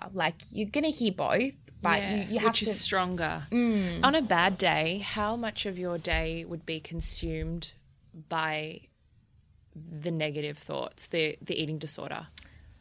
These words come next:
Speaker 1: Um, on a really bad day, they could be with me all day, but definitely, like, every meal time or every time I have a coffee or, you know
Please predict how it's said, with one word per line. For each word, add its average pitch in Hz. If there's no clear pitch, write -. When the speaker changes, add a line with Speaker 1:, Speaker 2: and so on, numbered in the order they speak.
Speaker 1:
Um, 196
on 208
a 269
really 180
bad 160
day, 160
they 180
could 190
be 190
with 185
me 170
all 165
day, 160
but 180
definitely, 185
like, 156
every 175
meal 165
time -
or -
every 165
time 165
I 160
have 175
a 180
coffee 156
or, 151
you 214
know 160